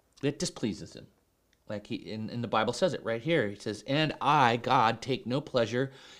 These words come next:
in the one who shrinks back." And the idea is really simple, um, men. You know, when you got a power behind you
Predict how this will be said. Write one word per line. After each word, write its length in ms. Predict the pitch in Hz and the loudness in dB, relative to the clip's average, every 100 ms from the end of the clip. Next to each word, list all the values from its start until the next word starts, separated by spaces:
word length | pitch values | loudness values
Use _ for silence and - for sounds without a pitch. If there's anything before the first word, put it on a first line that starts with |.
| - | -6
in 120 | 151 151 | 0 2
the 80 | |
one 220 | 117 107 101 | 2 0 0
who 140 | 123 | -2
shrinks 260 | - 120 - | -2 -2 6
back." 240 | 190 - - - | 6 6 -10 2
And 180 | 233 226 | 8 10
the 80 | 285 | 10
idea 380 | 277 339 392 | 8 12 12
is 180 | 311 208 | 12 12
really 180 | 240 208 | 8 6
simple, 560 | - 262 185 90 - _ _ _ _ - | 6 4 4 2 0 _ _ _ _ -2
um, 400 | 139 135 127 131 | 4 4 4 0
men. 420 | 135 139 160 202 - _ _ _ _ _ - - - - - | 6 8 8 4 -2 _ _ _ _ _ -16 -16 -16 -20 -4
You 80 | - | 8
know, 120 | 180 | 10
when 140 | 165 175 | 10 10
you 100 | 302 | 10
got 240 | 320 - - | 8 8 4
a 80 | |
power 600 | - - - 208 214 208 | 0 2 6 12 12 12
behind 640 | 165 139 120 143 143 123 95 | 12 6 4 4 6 4 -2
you 200 | 62 | -8